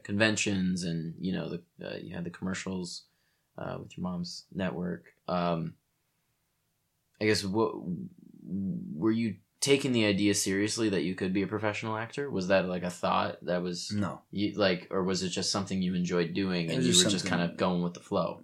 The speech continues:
Speaker 2: Something I enjoyed doing.
Speaker 1: Yeah.
Speaker 2: Something that I found that I was good at and that brought me joy, but it was something that was like, "No,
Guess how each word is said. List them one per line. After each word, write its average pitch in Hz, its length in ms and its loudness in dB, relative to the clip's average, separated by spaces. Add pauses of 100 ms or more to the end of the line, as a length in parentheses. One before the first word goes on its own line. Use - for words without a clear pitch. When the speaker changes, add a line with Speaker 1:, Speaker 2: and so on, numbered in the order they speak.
(160)
Speaker 2:
Something 127 420 2
I 104 120 0
enjoyed 95 340 -4
doing. 85 340 -10 (180)
Speaker 1:
Yeah. 90 180 -4 (180)
Speaker 2:
Something 98 300 -4
that 90 120 -6
I 87 140 -6 (180)
found 90 280 -6
that 87 80 -6
I 82 80 -6
was 82 120 -10
good 98 240 -8
at 85 320 -6
and 76 160 -14
that 76 160 -12 (160)
brought 82 260 -8
me 85 140 -8
joy, 80 560 -8
but 82 160 -10
it 87 60 -8
was 87 120 -6
something 82 300 -8
that 78 140 -14
was 71 160 -16
like, 60 240 -16
"No, 64 100 -18